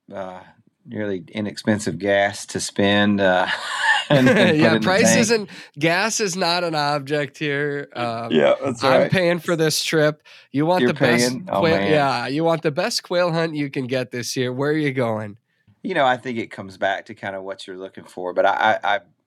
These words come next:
Speaker 1: experienced the Southwest hunts last year for the first time, and it'd be hard not to say I wanna go back there and try it. But with numbers being what they are, I might, I might head to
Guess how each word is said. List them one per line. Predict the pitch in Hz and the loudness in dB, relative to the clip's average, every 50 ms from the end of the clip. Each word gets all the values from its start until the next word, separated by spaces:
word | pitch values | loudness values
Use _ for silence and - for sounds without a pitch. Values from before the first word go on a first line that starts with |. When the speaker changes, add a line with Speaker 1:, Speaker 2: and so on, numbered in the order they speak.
| _ _ - | _ _ -18
Speaker 1:
experienced | 104 - - - 131 120 117 113 104 80 - - | -18 -14 -6 -2 0 0 0 0 -2 -4 -8 -14
the | - | -12
Southwest | - - 113 98 98 - - 95 95 92 - - | -4 0 0 0 0 0 -2 -4 -4 -4 -4 -6
hunts | 101 95 95 - _ _ - - - - | -8 -8 -8 -10 _ _ -20 -14 -8 -4
last | 95 95 92 95 - - - | -4 -4 -4 -6 -8 -8 -8
year | 104 92 | -8 -6
for | - - 92 | -6 -8 -10
the | 90 | -10
first | - - 92 90 85 - | -8 -8 -8 -8 -6 -4
time, | - 95 92 92 92 | -2 -2 -2 -2 -2
and | 95 92 | -4 -8
it'd | 90 90 | -8 -8
be | 92 87 | -10 -4
hard | - 92 85 85 82 | 0 0 0 0 0
not | 87 85 - - | -2 -6 -6 -8
to | - | -6
say | - - 87 82 | -4 -2 0 0
I | 80 87 | 0 0
wanna | 87 82 82 82 80 | 0 -2 -4 -6 -8
go | 78 82 | -8 -8
back | 80 - 73 - - | -8 -8 -10 -10 -6
there | - - 85 82 | -4 -4 -2 -2
and | 80 76 | -2 -2
try | - - 80 80 82 80 | 0 0 0 2 0 -2
it. | - - | 0 2
But | - 98 - - - - - - - - _ - | 0 0 0 -2 -6 -20 -20 -20 -20 -14 _ 0
with | 110 107 | 0 2
numbers | 101 110 113 110 107 101 95 | 4 4 4 4 2 2 2
being | 107 107 104 | 2 2 4
what | 104 101 98 98 | 4 2 2 0
they | 98 95 | 2 2
are, | 98 101 107 113 | 4 4 4 4
I | 107 | 2
might, | 98 101 107 110 113 - _ _ _ _ - | 2 0 -2 -2 -4 -6 _ _ _ _ -16
I | 92 | -8
might | 95 98 104 110 110 | -4 -2 0 2 2
head | 117 117 117 113 | 2 2 4 2
to | 113 110 - | 0 0 -2